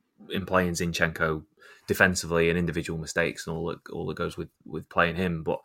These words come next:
from an attacking point of view, I think he offers them a lot, and probably more than, I know Cancelo's played relatively well on the left-hand side the last few weeks,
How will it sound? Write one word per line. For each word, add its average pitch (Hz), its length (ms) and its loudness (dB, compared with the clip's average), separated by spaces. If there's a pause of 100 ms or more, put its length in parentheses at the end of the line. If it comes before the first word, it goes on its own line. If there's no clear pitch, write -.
(320)
from 90 160 2
an 87 60 2
attacking 90 340 0
point 76 180 -2
of 80 60 -8
view, 82 160 0
I 80 60 -4
think 90 160 -6
he 85 160 -6
offers 87 320 -2
them 80 360 -4
a 82 80 -2
lot, 85 440 0 (420)
and 90 140 4
probably 98 340 6
more 90 220 4
than, 82 280 -2
I 85 80 0
know 90 120 0
Cancelo's 85 480 0
played 85 240 0
relatively 85 400 0
well 85 180 6
on 85 60 2
the 80 80 0
left-hand 80 320 -4
side 82 240 0
the 92 60 -4
last - 180 -6
few 85 120 -4
weeks, 87 440 -4